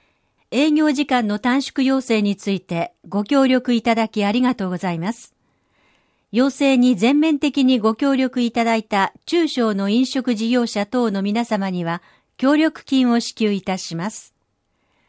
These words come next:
営業時間短縮にかかる感染拡大防止協力金。令和二年十一月二十八日から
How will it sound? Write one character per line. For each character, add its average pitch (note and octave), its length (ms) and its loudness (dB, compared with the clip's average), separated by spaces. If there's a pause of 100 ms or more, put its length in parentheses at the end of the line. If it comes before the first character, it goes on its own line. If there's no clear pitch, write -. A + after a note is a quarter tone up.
(880)
営 B3+ 160 4
業 C#4+ 200 4
時 C#4 100 -2
間 A#3 220 -2
短 B3 200 0
縮 - 240 -4
に A#3 140 2
か A3+ 140 0
か A3+ 140 -2
る E3+ 200 -4
感 C4 280 0
染 B3+ 280 -2
拡 G#3+ 260 -4
大 B3+ 220 2
防 A#3 220 0
止 G3+ 260 -6
協 A3+ 240 0
力 G#3+ 320 -4
金。 D#3 340 -8 (1160)
令 C#4+ 200 2
和 A#3+ 140 2
二 A3+ 180 2
年 F#3 300 -2
十 A#3+ 220 0
一 C#4 240 -2
月 C4 260 0
二 B3+ 160 2
十 G3 220 -2
八 G3+ 280 -4
日 A3 260 -4
か F3 140 -6
ら D#3+ 200 -6